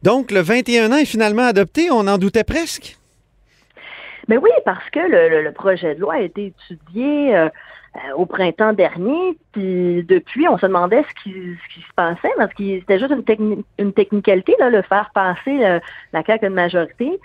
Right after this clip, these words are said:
Speaker 2: Donc, ça faisait quelque temps que, euh, il n'était pas appelé pour le vote final, donc on commençait à se poser des questions. Finalement, bon, mais ça a été fait, euh, cette semaine, et c'est, euh, le vingt et un ans va être appliqué en janvier.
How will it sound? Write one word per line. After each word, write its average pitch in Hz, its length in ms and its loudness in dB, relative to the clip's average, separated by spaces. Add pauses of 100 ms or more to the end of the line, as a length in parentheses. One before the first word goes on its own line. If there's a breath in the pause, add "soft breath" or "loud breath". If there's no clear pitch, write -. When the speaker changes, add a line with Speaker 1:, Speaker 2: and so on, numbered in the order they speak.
(220 loud breath)
Speaker 2:
Donc, 185 120 -6
ça 175 120 0
faisait 185 240 0
quelque 208 320 2
temps 233 300 0
que, 226 420 2 (340 loud breath)
euh, 160 580 0
il 156 200 -2
n'était 175 160 2
pas - 160 0
appelé 180 320 -2
pour 180 180 -2
le 165 60 6
vote 185 240 2
final, 196 400 -8
donc 170 200 -2
on 170 60 -2
commençait 175 340 -2
à 175 60 -2
se - 60 -20
poser 180 240 -6
des 175 100 -4
questions. 175 480 -6 (420 soft breath)
Finalement, 170 520 -2
bon, 156 180 -4
mais 147 180 -8
ça - 60 0
a 147 60 2
été 147 200 -8
fait, 156 320 -2
euh, - 340 -4 (180)
cette 196 180 0
semaine, 165 300 0
et 202 180 -4
c'est, 156 300 -2
euh, 143 500 0 (240)
le 170 140 4
vingt 190 200 2
et 202 40 2
un 175 100 0
ans 180 60 -2
va 196 80 0
être 185 80 0
appliqué - 280 -2
en 156 120 -2
janvier. 143 380 -8